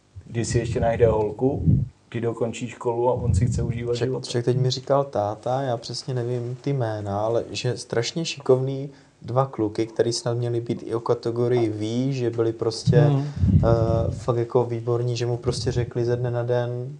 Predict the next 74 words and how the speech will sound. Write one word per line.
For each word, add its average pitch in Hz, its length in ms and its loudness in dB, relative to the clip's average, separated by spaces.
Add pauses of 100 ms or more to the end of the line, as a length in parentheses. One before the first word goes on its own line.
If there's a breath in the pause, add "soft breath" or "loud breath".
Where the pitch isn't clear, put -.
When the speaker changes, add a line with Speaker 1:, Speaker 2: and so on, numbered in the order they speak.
Speaker 2:
„Hele, 123 200 -2
tréňo, 120 500 0
nás 117 320 -4
to 127 120 2
jako 120 340 0
ten 120 200 -6
fotbal.“ 123 540 2
Speaker 3:
My 131 60 4
v 127 40 4
tom 135 200 -2
nevidíme 131 460 0
smysl. 139 380 -4
Speaker 2:
No, 127 180 6
Speaker 1:
Mhm. 135 220 2 (120)
Speaker 2:
my 123 120 -2
prostě 123 260 -2
chceme, 123 300 -6
a - 120 -2
co, 139 200 -2
co - 140 -2
jim 160 100 0
máš 104 220 -2
říct? 101 380 -10
Nebudeš 123 300 -4
je 107 60 -8
tam 104 220 -2
držet. - 280 -8 (160)
Speaker 3:
Tam 127 160 8
je 147 60 10
potom 147 300 6
strašně 135 300 2
Speaker 2:
Držet 120 160 4
Speaker 3:
velk-, 143 80 10
Speaker 2:
násilím, 101 280 -2
Speaker 3:
velký 135 280 6
Speaker 2:
ne? - 40 10
Speaker 3:
jakoby 143 320 4
i 143 160 0
téma, 131 600 4
jakoby 127 380 0
zažít 131 320 4
úspěch, 113 500 -4
že 110 60 -2
jo? 110 140 2
Ty 107 120 -8
potřebuješ, 127 460 -2
aby 135 180 -2
ty 127 120 -6
děcka 127 260 -2
i 143 60 2
na 139 100 2
tom 143 160 -2
tréninku, 131 360 0
i 135 60 0
v - 40 -18
tom 139 100 -4
Speaker 2:
A 131 160 6
to 180 80 4
je - 60 6
Speaker 3:
zápasu 120 120 6
Speaker 2:
ve 131 60 4
Speaker 3:
za-, 123 60 6
Speaker 2:
všem, 113 180 0
no. 101 40 -2
Speaker 3:
zažívali 139 460 4
Speaker 2:
To 143 60 0
je, 139 60 0
Speaker 3:
úspěch, 131 400 2
Speaker 2:
to - 60 8
je 131 40 6
Speaker 3:
abys 131 180 2
Speaker 2:
ve 98 60 -6
Speaker 3:
prostě, 131 440 6
Speaker 2:
všem. 135 100 -10